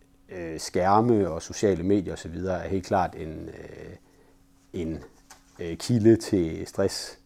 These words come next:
nu om dagen. Så, så, øh, så hvis man virkelig skal have, skal, skal have en, en, en pause, hvor man lader op, så skal man ud og lave noget andet.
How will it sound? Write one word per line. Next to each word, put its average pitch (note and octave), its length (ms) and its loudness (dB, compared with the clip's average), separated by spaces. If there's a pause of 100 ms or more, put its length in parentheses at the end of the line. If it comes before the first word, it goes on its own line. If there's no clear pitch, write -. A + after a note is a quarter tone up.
(200)
nu E2+ 140 -8
om E2+ 120 -6
dagen. F2 220 -8 (600)
Så, G#2 280 0
så, F2 380 0
øh, F2+ 180 -4
så - 140 -6
hvis F#2 140 -6
man F#2+ 140 -2
virkelig B2 300 8
skal - 220 0
have, F#2 280 -2 (640)
skal, G2+ 300 2 (160)
skal - 240 -2
have G#2 200 2 (460)
en, F#2+ 360 -2
en, F#2+ 160 -4
en F2 300 -6
pause, G#2+ 300 6
hvor F#2+ 100 2
man F2 60 -2
lader F2+ 240 -2
op, G2+ 300 0 (420)
så - 160 -2
skal - 160 -2
man G2 120 0
ud G#2 60 4
og F2+ 80 0
lave F2 180 -2
noget F2+ 140 -4
andet. F#2 360 -12